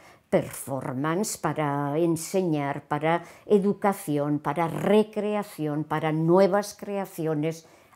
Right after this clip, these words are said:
a partir de todo un material, eh, muy rico, que en el caso de, de las épocas pasadas, pues hay muy poco de dibujos, de, puedes encontrar cosas, pero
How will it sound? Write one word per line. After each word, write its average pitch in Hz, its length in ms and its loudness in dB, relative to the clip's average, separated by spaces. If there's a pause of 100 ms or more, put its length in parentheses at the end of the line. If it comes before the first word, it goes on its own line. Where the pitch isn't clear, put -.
a 220 200 6
partir 220 560 2 (760)
de 160 240 -10
todo 147 420 -8
un 180 640 -4
material, 160 920 -2 (400)
eh, 147 840 -14
muy 156 320 2
rico, 208 520 -2 (420)
que - 100 -6
en 147 140 -4
el 139 280 -6
caso 160 380 -4
de, 170 360 -2 (300)
de 170 100 -2
las 175 220 0
épocas 185 400 0
pasadas, 202 640 4 (220)
pues - 200 -6
hay 165 220 -4
muy 190 340 4
poco 196 480 -2
de 147 140 -4
dibujos, 147 800 -4
de, 151 160 -4 (320)
puedes 190 400 -2
encontrar 175 640 -4
cosas, 208 420 -4
pero 151 280 -6